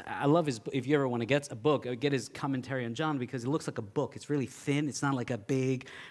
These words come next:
overwhelming thing. It's written in pretty plain English, for that time at least. And in it,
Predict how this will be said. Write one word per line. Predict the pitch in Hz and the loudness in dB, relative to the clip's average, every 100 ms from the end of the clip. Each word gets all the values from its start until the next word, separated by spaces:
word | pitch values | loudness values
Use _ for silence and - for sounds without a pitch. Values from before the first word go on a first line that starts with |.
| - | -4
overwhelming | 135 135 117 127 131 135 127 135 | -2 0 0 0 0 0 -2 -6
thing. | - 143 131 | -4 -2 -2
It's | 123 | -2
written | 151 160 | 0 2
in | 139 120 | 2 0
pretty | - 160 | -2 -2
plain | 127 - 139 131 | -4 -4 -2 0
English, | 131 139 143 143 143 - - - | 0 2 4 2 -2 -14 -20 -10
for | - 135 | 0 4
that | 135 151 - | 6 6 4
time | - 117 110 | -4 -2 -2
at | 113 | -2
least. | 120 117 - - - _ _ _ _ _ - | -2 -2 -6 -18 -20 _ _ _ _ _ 2
And | 165 | 4
in | 196 269 | 8 8
it, | 190 160 | 8 6